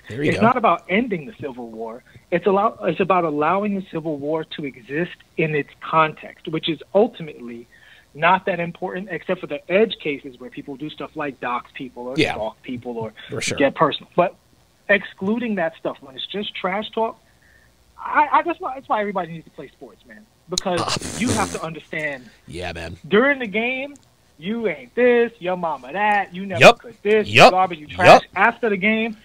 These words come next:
Speaker 2: yo,
Speaker 1: Oh
Speaker 2: I'm
Speaker 1: my
Speaker 2: getting
Speaker 1: God.
Speaker 2: Gatorade, Gatorade, who wants one?
Speaker 1: Right. And you see it, listen, you
Speaker 2: <laughs>
Speaker 1: see it, listen, you see it in both M M A and in boxing. In the weeks leading up,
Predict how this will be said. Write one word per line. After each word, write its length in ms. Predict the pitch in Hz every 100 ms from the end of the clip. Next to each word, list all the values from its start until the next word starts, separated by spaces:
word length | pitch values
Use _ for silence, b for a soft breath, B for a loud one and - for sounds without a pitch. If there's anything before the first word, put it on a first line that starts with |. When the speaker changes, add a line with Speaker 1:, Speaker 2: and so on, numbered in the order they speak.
| -
Speaker 2:
yo, 120 | 185
Speaker 1:
Oh 100 | 214
Speaker 2:
I'm 60 | 202
Speaker 1:
my 120 | 185
Speaker 2:
getting 100 | -
Speaker 1:
God. 260 | 143 151 185
Speaker 2:
Gatorade, 180 | 190 180
Gatorade, 400 | 208 196 190 185
who 80 | 180
wants 280 | 156 151 -
one? 120 | - - -
Speaker 1:
Right. 320 | 165 - 214 - b b b 285 269 262
And 140 | 240
you 80 | 240
see 280 | - 302 330
it, 120 | 190
listen, 320 | 254 - 147
you 100 | 156
Speaker 2:
<laughs> 20 |
Speaker 1:
see 280 | 220 214 320
it, 160 | 285 -
listen, 300 | 165 262 185
you 120 | 175
see 180 | - 294
it 60 | 285
in 100 | 185
both 240 | 160 143 -
M 160 | 202
M 120 | 202
A 200 | 170 156 -
and 200 | 139 127
in 100 | 123
boxing. 540 | 110 107 - - 90 b b b b -
In 160 | 233 208
the 80 |
weeks 420 | 202 302 339 254 226
leading 240 | 262 226
up, 180 | 240